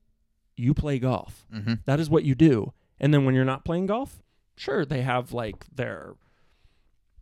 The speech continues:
Speaker 1: bunker bar. They have their
Speaker 2: Yeah, by the way, you can smoke inside an Oregon. So they have a,
Speaker 1: Ugh,
Speaker 2: the bunker
Speaker 1: I
Speaker 2: bar.
Speaker 1: don't, mm-mm.
Speaker 2: Well, hey, the bunker bar, you go down to the basement of the main lodge, which is, uh,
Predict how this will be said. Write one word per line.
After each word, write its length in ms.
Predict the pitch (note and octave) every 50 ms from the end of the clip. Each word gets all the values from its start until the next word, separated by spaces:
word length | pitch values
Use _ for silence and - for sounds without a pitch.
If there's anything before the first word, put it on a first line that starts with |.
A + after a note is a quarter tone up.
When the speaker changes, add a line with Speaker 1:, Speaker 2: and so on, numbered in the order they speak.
| - - _ -
Speaker 1:
bunker 720 | A#2+ A2+ - - A#2+ A#2 - B2+ B2+ C3+ - - D#3 D#3
bar. 640 | D3 C#3 D3+ D#3 D#3+ D#3+ E3 E3+ E3+ F3+ F#3 F#3+ F3
They 200 | C#3+ C3+ C3 C3
have 320 | C3 B2+ B2 A#2 A#2 A#2
their 440 | A#2 A#2+ A#2 A2+ A2 G#2 F#2+ F2+ F#2+ - -
Speaker 2:
Yeah, 160 | D3 F3+ F#3
by 120 | D#3+ F3+
the 80 | F3 F3
way, 100 | F3+ E3
you 120 | A#2 B2
can 140 | - F3 D3+
smoke 340 | - - - D#3+ E3+ - -
inside 280 | D3 B2 - B2+ A#2 G#2+
an 80 | G#2+
Oregon. 240 | G#2+ G#2 G2 G2 F#2
So 100 | - D3+
they 60 | D#3+
have 100 | D#3+ D#3+
a, 40 | D3
Speaker 1:
Ugh, 240 | - D2 C#2+ C#2 B2
Speaker 2:
the 80 | A#2+
bunker 300 | - - C3+ D3 C#3+ C3
Speaker 1:
I 60 | - B2+
Speaker 2:
bar. 240 | E3 E3+ F3 F#3+
Speaker 1:
don't, 280 | F#3+ - - C#3 C3 B2
mm-mm. 160 | B2+ B2+ A#2
Speaker 2:
Well, 140 | A2+ A2+ A2+
hey, 100 | A2 G2
the 100 | F#2 A2
bunker 260 | A2 D3+ E3+ - E3+
bar, 220 | C#3+ D3 C#3 C3 B2
you 80 | A#2
go 100 | A2+ C#3
down 120 | C#3 C#3+ C#3
to 60 | B2+
the 60 | A#2+
basement 380 | G#2 B2+ B2+ A#2+ - - B2 A2+
of 60 | G#2
the 80 | A2+
main 280 | G#2+ A2+ A2+ A#2 A#2 A2+
lodge, 420 | A2+ G#2+ G#2 G2+ G2 G2 G2 -
which 220 | - A2 G#2+ - -
is, 280 | A2 G#2 G2 - - -
uh, 320 | - G#2 F#2+ F2+ F#2 F#2